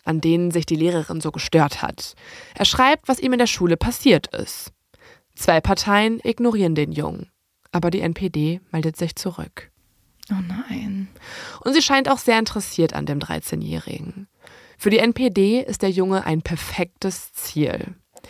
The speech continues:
Speaker 1: Kinder und Jugendliche sind leicht zu beeinflussen.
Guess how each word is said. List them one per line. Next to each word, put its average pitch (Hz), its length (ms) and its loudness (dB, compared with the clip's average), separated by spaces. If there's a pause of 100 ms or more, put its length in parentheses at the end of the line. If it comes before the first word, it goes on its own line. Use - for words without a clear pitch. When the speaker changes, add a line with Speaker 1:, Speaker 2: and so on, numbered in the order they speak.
(360)
Speaker 1:
Kinder 262 320 4
und 196 100 0
Jugendliche 170 720 2
sind 165 220 -2
leicht 165 260 2
zu 165 120 -4
beeinflussen. - 880 -4